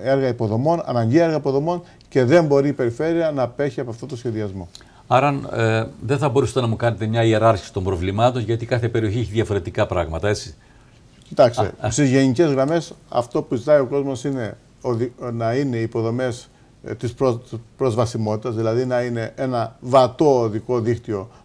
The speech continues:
Speaker 1: το οποίο να εξυπηρετεί και το ισχύον οδικό δίκτυο, δίκτυο, εάν αναβαθμιστεί, δίνει αυτή τη δυνατότητα, μαζί με κάποια, α, έργα τα οποία πρέπει να γίνουν επιπλέον, να ενισχύσουν το σημερινό οδικό δίκτυο. Είναι γερασμένο το οδικό
Speaker 2: Μμμ.
Speaker 1: δίκτυο της Κρήτης,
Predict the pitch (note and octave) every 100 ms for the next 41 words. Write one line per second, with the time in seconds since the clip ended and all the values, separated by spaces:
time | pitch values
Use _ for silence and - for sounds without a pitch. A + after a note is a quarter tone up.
0 | - B2 A#2 C3+ B2 G#2+ - - - A#2+
1 | A#2 A2 A2+ A#2+ C3+ C3 A#2+ A#2 E3+ E3
2 | C3+ A#2+ A#2 B2+ B2+ A#2+ B2+ A2 G#2 -
3 | - A#2 C3 A#2+ A#2+ G#2 - _ - B2+
4 | C3+ B2+ B2 B2 A#2+ G#2+ A2 - C3+ A2+
5 | - _ - G#2+ D3 F3+ C#3+ A#2 A#2+ A#2
6 | G#2+ C3 D3 F3 F#3+ - - - B2 B2
7 | E3 D3 D#3 D3+ D3+ A#2 A2+ - _ -
8 | A#2 A2+ G#2+ - C#3+ D3+ B2+ A2+ - -
9 | A#2 A#2 C#3 A#2+ C#3 C3 A#2 B2+ A#2+ A#2
10 | C#3 A#2+ A2 B2+ E3 F3 C3+ B2+ A#2 -
11 | D#3 E3 D#3 C3 A#2 A2+ A2 C#3+ C3+ A#2
12 | B2+ G#2+ F#2+ - - - - C#3+ D3 A#2+
13 | B2+ A#2 G2+ C#3+ C#3 G#2+ - G2+ F#2+ G2
14 | G#2 - G#2+ A2+ A2+ C3 - - C3+ C#3+